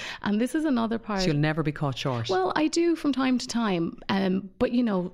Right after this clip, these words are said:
Speaker 1: the chances are, so what, like, you know, if it ha-, happens once or twice. But if I'm on it most of the time and I can, I can prep or bring something with me, why not?
Speaker 2: Yeah.
Speaker 1: You know, my fridge is full anyways. I might as well use what's there rather than trying to hopefully grab something en route.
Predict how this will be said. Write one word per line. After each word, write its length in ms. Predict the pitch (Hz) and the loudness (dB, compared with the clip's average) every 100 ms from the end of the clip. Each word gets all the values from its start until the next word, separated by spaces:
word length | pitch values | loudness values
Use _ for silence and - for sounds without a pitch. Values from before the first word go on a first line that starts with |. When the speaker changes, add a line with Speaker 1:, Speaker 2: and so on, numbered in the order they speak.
| - | -10
Speaker 1:
the 80 | - | -6
chances 540 | - 220 226 - 220 190 | -2 0 -2 0 -2 0
are, 320 | 180 170 - | -2 -2 -4
so 240 | - 233 | -4 -2
what, 360 | 190 185 165 - | 0 -2 -4 -6
like, 380 | - - - - _ - | -8 -8 -16 -20 _ -2
you 140 | 214 | 0
know, 160 | 180 160 | 0 0
if 160 | 185 - | -4 -4
it 80 | 196 | -2
ha-, 200 | 202 180 - | -2 -2 -2
happens 340 | 185 - 185 | -2 0 0
once 240 | 185 180 - | 2 0 -2
or 60 | |
twice. 340 | 175 - - - | -4 -4 -4 -4
But 140 | 214 | -2
if 100 | 202 | 0
I'm 180 | 214 208 | 0 0
on 200 | 220 220 | 0 -2
it 100 | 214 | 0
most 300 | 208 214 - | -2 -2 -2
of 80 | 226 | -2
the 80 | 208 | -2
time 400 | 208 196 190 185 | 0 0 0 0
and 80 | |
I 80 | 180 | 0
can, 200 | 175 185 180 - - - - - | 0 -2 -4 -10 -16 -18 -16 -4
I 100 | 196 | -2
can 500 | 185 - 208 208 202 | -2 -2 0 0 -2
prep 380 | - 214 190 - | -2 -4 -2 -4
or 80 | 175 | -4
bring 240 | 196 190 | -2 -2
something 300 | 185 185 185 | -2 -2 0
with 120 | 185 | -2
me, 140 | - 190 | -2 -4
why 160 | 208 | -2
not? 400 | 214 190 - - - - | -2 -4 -10 -16 -16 -6
Speaker 2:
Yeah. 100 | 156 | 0
Speaker 1:
You 60 | 208 | 2
know, 60 | |
my 100 | 190 | 0
fridge 240 | 185 220 208 | 0 -2 -2
is 100 | - | -4
full 240 | 220 208 | -2 0
anyways. 480 | 190 185 - - 180 | 2 0 -2 -4 -2
I 60 | |
might 220 | 190 185 185 | 0 2 0
as 120 | 185 | 0
well 160 | 185 | 0
use 280 | 180 185 175 | 0 0 0
what's 180 | 180 - | -6 -4
there 300 | - - 147 | -2 -2 -2
rather 200 | - 175 | -2 -2
than 160 | 185 185 | -2 -2
trying 200 | 185 180 | -2 -2
to 160 | 175 - - - - | -4 -8 -18 -20 -12
hopefully 460 | - 214 - - 185 | -2 -2 -2 -4 -2
grab 300 | 190 170 - | -2 -4 -4
something 380 | 175 170 175 | -4 -2 -2
en 160 | 170 175 | -2 0
route. 360 | 175 170 - | -2 -2 -8